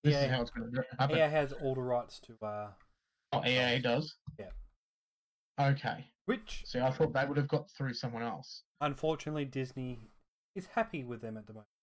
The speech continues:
Speaker 2: They have the rights to Disney. E A has the rights to Disney-based game.
Speaker 1: Oh, really? Oh, okay.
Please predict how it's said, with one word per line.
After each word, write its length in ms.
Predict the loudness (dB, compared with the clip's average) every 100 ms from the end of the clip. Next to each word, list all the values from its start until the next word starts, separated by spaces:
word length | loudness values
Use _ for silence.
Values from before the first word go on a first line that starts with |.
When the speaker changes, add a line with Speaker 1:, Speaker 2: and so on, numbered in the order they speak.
| _ _ _ _ _ _ _ _ _ _ _ _ _ _ _ _ _ _ _
Speaker 2:
They 120 | 2
have 120 | 4 2
the 80 |
rights 280 | 2 2 -2
to 60 | -4
Disney. 440 | -4 -6 -8 -16 _ _ _ _ _ -2
E 80 |
A 160 | 2 2
has 160 | 0 -4
the 60 |
rights 260 | -4 -6 -10
to 120 | -14 -14 _
Disney-based 600 | -10 -8 -8 -6 -8 -8
game. 140 | -12 -16 _ _ _ _ _ _ _ _ _ 2
Speaker 1:
Oh, 160 | 4 4
really? 400 | 2 2 2 2
Oh, 260 | 0 -2 -2
okay. 840 | 0 0 -4 -2 0 2 0